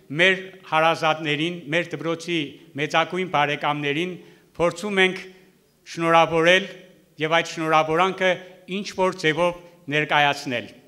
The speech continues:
Մենք ունենք կրթօջախի պատվավոր անդամ հուշամեդալ, որով այսօր պարգևատրվի մի շարք մեր դպրոցի բարեկամներ, որոնց անունը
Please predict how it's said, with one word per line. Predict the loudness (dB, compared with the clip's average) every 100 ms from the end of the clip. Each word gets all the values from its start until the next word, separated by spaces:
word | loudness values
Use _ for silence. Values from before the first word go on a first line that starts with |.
| _ _ _ _ -4
Մենք | -4 -2
ունենք | 0 0 0 -10 -20 -20 _ _ -4
կրթօջախի | 0 0 4 6 4 2 -4 -4
պատվավոր | 0 0 4 2 4 0
անդամ | 0 0 0 -2 -8
հուշամեդալ, | -10 -2 0 0 2 2 2 -2 -18 -20 _ -4
որով | 2 4 4 2 -6 -12 0
այսօր | 0 2 0 0
պարգևատրվի | 2 2 2 2 2 2 -4 -6 _ _ _ _ _ -20 -10
մի | -6 -2
շարք | 6 6 6 -2 -16 -20 _ _ _ _ -4
մեր | 0 0
դպրոցի | 0 0 0 0 0
բարեկամներ, | 4 4 2 2 2 2 2 -2 -18 -20 _
որոնց | 2 4 4 2 0
անունը | 2 2 2 2